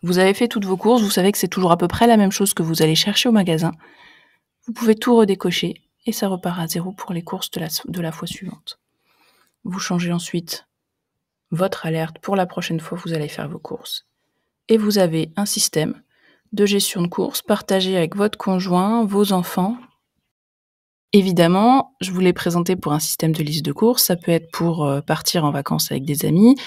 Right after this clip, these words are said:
mais ça peut être aussi les choses à ne pas oublier dans le prochain entretien de recrutement. Ça peut être tout un tas de, de choses que vous pouvez partager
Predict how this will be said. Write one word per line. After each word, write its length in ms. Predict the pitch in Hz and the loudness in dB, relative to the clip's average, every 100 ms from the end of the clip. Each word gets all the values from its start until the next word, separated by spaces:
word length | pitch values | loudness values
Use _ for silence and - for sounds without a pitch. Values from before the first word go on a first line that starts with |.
| - - - | -14 -10 -2
mais 80 | 175 | 0
ça 160 | 175 | 0
peut 140 | 175 180 | 2 0
être 240 | 175 - | 0 -2
aussi 320 | 175 - 180 | -2 0 2
les 120 | 175 | 2
choses 280 | 156 180 175 | 2 2 4
à 40 | 160 | 2
ne 60 | |
pas 140 | 156 156 | 2 0
oublier 340 | 156 156 170 | 2 2 2
dans 140 | 165 | 2
le 100 | 143 | -2
prochain 400 | 143 - 156 151 | -4 -4 -2 0
entretien 400 | 147 139 - - | 0 -2 -4 -2
de 60 | 151 | -2
recrutement. 640 | 143 - 139 - 190 208 220 - - - | -4 -8 -6 2 4 4 0 -12 -20 -6
Ça 180 | - 160 | -2 -2
peut 160 | 160 | 2
être 380 | 170 170 - 160 | 2 2 -2 -2
tout 260 | 156 - 208 | -2 -2 2
un 140 | 185 | 2
tas 180 | 180 185 | 2 2
de, 360 | 175 156 151 151 - _ _ _ | 2 2 2 -2 -6 _ _ _
de 120 | - 160 | -4 0
choses 260 | - 220 | 4 2
que 80 | - | 2
vous 140 | 175 175 | 0 0
pouvez 200 | - 175 | 2 4
partager 600 | 175 - 170 170 175 | 2 2 2 4 4